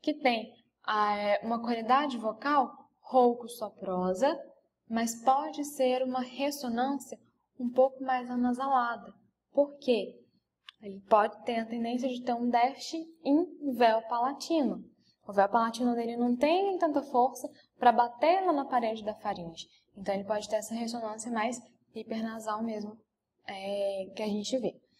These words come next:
É, e a alteração de prosódia também. É muito difícil pra esse paciente modular a voz dele. Por quê? A musculatura dele vai perdendo o movimento e vai perdendo, e vai ganhando muita rigidez. Então,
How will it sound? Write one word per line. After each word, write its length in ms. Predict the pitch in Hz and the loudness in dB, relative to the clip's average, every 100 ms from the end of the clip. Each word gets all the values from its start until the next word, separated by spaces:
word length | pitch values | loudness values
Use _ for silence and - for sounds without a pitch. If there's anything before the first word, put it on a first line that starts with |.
| _ _ - - - - | _ _ -20 -20 -14 -2
É, 240 | 269 - | -2 4
e 40 | |
a 40 | 339 | 4
alteração 520 | 349 359 349 320 277 | 6 4 4 0 -2
de 100 | 285 | -2
prosódia 480 | - 285 277 254 - | 0 2 2 -2 -4
também. 480 | 302 294 240 202 - | 0 2 2 -2 -6
É 100 | 254 | -6
muito 680 | 262 269 277 302 339 359 294 | -2 -2 2 4 4 2 0
difícil 560 | 240 233 269 269 247 | -2 -4 -4 -2 -2
pra 160 | 233 226 | 0 0
esse 180 | 226 - | 0 -4
paciente 520 | 233 - 247 240 240 | -8 -2 0 0 2
modular 800 | 247 247 247 277 285 262 247 240 - _ _ _ _ | 6 6 6 6 6 6 2 0 -8 _ _ _ _
a 160 | 226 226 | -4 2
voz 260 | 226 226 | 4 2
dele. 480 | 233 220 190 185 - _ _ | 2 -2 -2 -6 -14 _ _
Por 240 | 294 294 | 2 2
quê? 360 | - 269 208 - _ _ - | 2 2 2 -6 _ _ -6
A 140 | 214 | -4
musculatura 640 | 214 226 - 240 233 226 | -2 -2 -4 -6 -4 -6
dele 320 | 214 247 262 220 | 0 4 4 2
vai 140 | 214 | 0
perdendo 540 | 208 226 220 277 349 | 0 -4 0 0 2
o 40 | 370 | 2
movimento 580 | 330 302 302 240 240 247 | 2 0 0 0 -4 -6
e 100 | 247 | -4
vai 120 | 240 | -4
perdendo, 500 | 247 247 233 226 226 - | 0 0 0 -2 -2 -4
e 100 | 226 | 0
vai 160 | 226 | 0
ganhando 440 | 220 247 240 220 247 | 2 2 2 2 2
muita 300 | 247 - 208 | 2 2 -4
rigidez. 580 | 196 208 262 277 226 - - - - _ - | -4 0 6 6 6 0 -12 -20 -20 _ -10
Então, 640 | 202 196 277 311 233 - | -8 2 4 4 0 -4